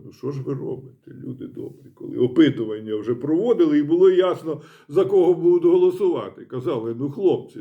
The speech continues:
ну, ну, дівчата, ну, подивіться, ну, ну, що ви, що ви збираєтесь зробити? Ви ж себе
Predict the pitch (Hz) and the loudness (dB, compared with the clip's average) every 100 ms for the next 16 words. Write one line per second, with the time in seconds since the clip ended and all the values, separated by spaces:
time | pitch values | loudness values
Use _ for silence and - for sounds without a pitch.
0 | 127 110 110 _ _ _ 156 170 208 165 | -14 -14 -16 _ _ _ -6 -2 -2 -2
1 | 131 98 92 101 - - - _ _ _ | -4 -4 -6 -14 -16 -18 -18 _ _ _
2 | _ - 156 226 185 117 - - - - | _ -2 2 4 2 0 -6 -18 -20 -20
3 | - - 135 127 196 185 185 139 - _ | -20 -14 -10 0 2 4 2 0 -10 _
4 | - 247 233 190 220 226 214 202 190 170 | -4 2 2 2 2 4 2 2 0 0
5 | 233 196 190 156 190 208 214 214 208 - | -4 0 0 0 -2 -2 -2 0 -2 -4